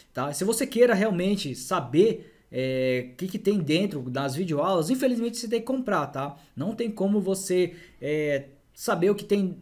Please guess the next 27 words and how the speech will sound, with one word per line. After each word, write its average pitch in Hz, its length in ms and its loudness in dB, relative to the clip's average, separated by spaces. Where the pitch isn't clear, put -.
o 160 140 -4
conteúdo 208 440 2
dentro 170 200 -2
desse 180 180 -6
treinamento, 220 640 0
é, 143 320 -2
assistindo 160 460 -2
os 147 140 0
vídeos, 180 320 -2
no 175 100 -4
caso, 220 400 -2
sem 214 220 -2
você 208 200 -2
comprar, 220 440 0
tá? 135 180 -4
Eu 139 60 -4
só 131 100 -8
vou 151 160 -2
mostrar 196 240 -4
pra 170 100 -4
você 170 220 -4
o 180 60 -2
que 262 180 0
tem 247 320 0
dentro 202 320 0
desse 196 240 -2
curso. 175 460 4